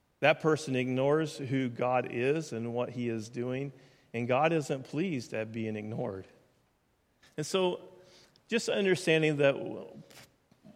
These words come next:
our time here, whether we are at home worshiping or whether we are here worshiping, our, our objective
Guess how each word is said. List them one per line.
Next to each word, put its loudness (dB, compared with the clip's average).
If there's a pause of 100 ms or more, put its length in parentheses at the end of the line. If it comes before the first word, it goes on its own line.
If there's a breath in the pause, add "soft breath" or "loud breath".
(120)
our 6 (240)
time 2
here, 0
whether 0
we 0
are 2
at 0
home -2 (420 soft breath)
worshiping -2
or -4 (320 loud breath)
whether 6
we 2
are 4
here -4
worshiping, -4
our, 0
our 4
objective 0